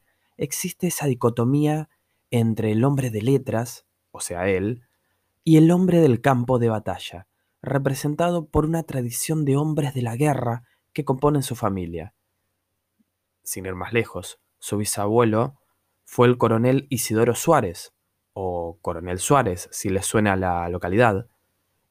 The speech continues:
y sus dos abuelos directos también fueron soldados.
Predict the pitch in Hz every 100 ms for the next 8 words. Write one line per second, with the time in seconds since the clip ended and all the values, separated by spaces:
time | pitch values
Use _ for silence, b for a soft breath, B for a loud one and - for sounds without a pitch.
0 | _ - 160 170 160 196 - 170 180 175
1 | 160 170 127 - 127 - _ _ _ _
2 | - 107 104 135 214 202 120 113 107 107
3 | 101 92 82 85 - -